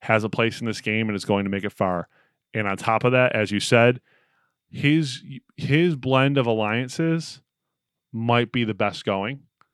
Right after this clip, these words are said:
Now, um, I, like, Tiffany still has that. Tiffany has that same blend, but I'm not sure she's had a chance to really exploit it yet.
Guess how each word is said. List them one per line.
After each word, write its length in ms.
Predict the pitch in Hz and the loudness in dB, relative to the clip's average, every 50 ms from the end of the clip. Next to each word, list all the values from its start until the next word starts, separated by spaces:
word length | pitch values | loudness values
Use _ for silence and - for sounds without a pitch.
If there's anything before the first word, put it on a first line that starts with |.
| _ _ _ _ _ _ _ | _ _ _ _ _ _ _
Now, 560 | - 135 127 123 120 117 113 113 107 104 113 - _ | 2 4 6 6 6 6 4 4 2 -2 -6 -10 _
um, 340 | - 104 101 98 98 95 - - | -4 -2 -2 -2 -4 -6 -6 -8
I, 100 | - - | -8 -6
like, 200 | - 117 120 - - | -4 -4 -6 -6 0
Tiffany 320 | - 143 127 - 139 131 | 0 0 0 0 -2 -6
still 180 | 120 - 135 120 | -2 -2 -2 0
has 260 | 117 120 117 117 113 | 0 0 0 0 0
that. 320 | 131 131 123 135 135 - - _ _ _ _ _ _ | 0 0 0 -2 -4 -8 -18 _ _ _ _ _ _
Tiffany 280 | _ - 127 - 131 127 | _ -2 0 2 2 2
has 160 | 113 117 131 - | 2 2 0 0
that 120 | 113 107 | -4 -2
same 220 | - 120 113 110 | -2 -2 -2 0
blend, 440 | 104 107 107 107 107 117 131 135 - _ | 0 0 0 2 0 0 -2 -6 -8 _
but 360 | - 120 113 104 101 98 - _ _ _ _ _ _ _ _ _ _ _ _ _ _ _ _ | 4 6 6 6 4 2 0 _ _ _ _ _ _ _ _ _ _ _ _ _ _ _ _
I'm 200 | - 107 110 113 | -4 -2 0 0
not 240 | 113 107 107 104 98 | 0 0 0 0 -2
sure 380 | - - - 113 107 104 104 | -2 0 2 4 4 4 2
she's 340 | 101 - - 113 107 104 95 | 0 -2 -4 -2 -2 -2 0
had 160 | - 110 107 104 | 0 0 0 0
a 40 | |
chance 360 | - _ - - 120 110 104 - | -2 _ -6 -6 -6 -6 -6 -6
to 100 | - 110 | -6 -4
really 180 | 107 101 98 | -4 -2 -4
exploit 380 | 95 - - - - 107 104 110 | -6 -8 -10 -6 -4 -4 -4 -2
it 80 | 113 | -2
yet. 180 | 120 131 135 - | -2 -2 -4 -4